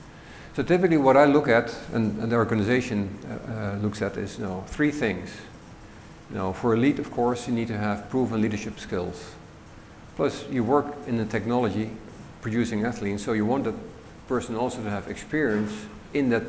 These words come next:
same technology. And experience means that, yes, you did some automation there, you understand the, the flow sheet, and you understand some of the, uh, uh, technology.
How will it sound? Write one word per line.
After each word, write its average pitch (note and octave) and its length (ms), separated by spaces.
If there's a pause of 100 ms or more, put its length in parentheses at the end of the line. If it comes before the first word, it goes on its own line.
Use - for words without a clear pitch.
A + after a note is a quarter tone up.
(140)
same G#2+ 320
technology. G2+ 640
And A2 120
experience C#3 520
means B2 360
that, A2 180 (600)
yes, B2+ 380
you A#2+ 120
did B2 180
some A#2+ 180
automation A2+ 560
there, A2 200
you A2 160
understand A#2 560 (520)
the, A2 340
the G2+ 60
flow A2+ 260
sheet, G#2+ 260
and G#2 60
you G#2+ 120
understand G#2 360
some A2 140
of G2+ 160
the, G#2 260
uh, G2 80 (840)
uh, F#2+ 260
technology. G2+ 500